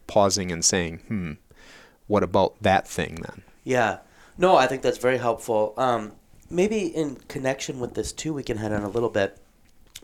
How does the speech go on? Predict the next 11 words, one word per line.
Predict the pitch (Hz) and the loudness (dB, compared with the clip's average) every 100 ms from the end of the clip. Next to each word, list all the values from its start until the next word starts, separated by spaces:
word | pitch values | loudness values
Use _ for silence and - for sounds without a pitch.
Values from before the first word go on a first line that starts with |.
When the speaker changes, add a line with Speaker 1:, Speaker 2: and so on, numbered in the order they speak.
| - | -8
Speaker 2:
So | - 160 139 123 - - - - - - - _ | -2 2 4 2 -2 -12 -20 -20 -20 -20 -20 _
we | 151 143 135 135 - | 2 4 4 2 -4
get, | - 160 156 - - - | 2 4 4 -4 -4 0
um, | 127 113 104 110 - - - - - - - _ - _ - | 2 2 -2 -6 -16 -20 -20 -20 -20 -20 -20 _ -20 _ -8
spoken | - - 147 151 123 | -6 0 0 2 -2
of | 117 | -2
here, | 120 110 110 123 - _ _ | -2 0 0 0 -6 _ _
man | 120 123 120 120 | -4 0 0 0
and | 110 | -2
woman, | 104 95 92 98 _ - - - _ _ _ - - - | -4 -4 -8 -12 _ -20 -20 -20 _ _ _ -20 -6 0
um, | 120 107 95 90 | 2 2 0 -4